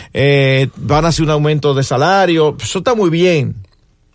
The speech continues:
Pero la buena comunicación tiene que ir más allá. Eh, no es solamente decir, eh, están recortando personal en la empresa. No.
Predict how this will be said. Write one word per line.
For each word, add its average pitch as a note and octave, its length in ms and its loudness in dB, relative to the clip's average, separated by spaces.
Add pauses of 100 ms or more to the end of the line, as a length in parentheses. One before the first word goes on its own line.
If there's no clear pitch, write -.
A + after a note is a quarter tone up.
(680)
Pero E3+ 240 2
la F3 160 2
buena A3+ 440 0
comunicación F3 880 -2
tiene D#3+ 280 -2
que D3+ 180 -2
ir D3 120 -4
más C#3 260 -2
allá. B2 460 -2 (560)
Eh, C#3+ 180 2
no D3+ 140 2
es F#3 80 0
solamente G#3 520 0
decir, F3 600 0 (420)
eh, C#3 960 2
están D#3+ 320 0
recortando F3 680 -2
personal D#3 580 0
en C3+ 100 0
la B2+ 100 0
empresa. A#2+ 540 -4 (160)
No. A#2 540 -4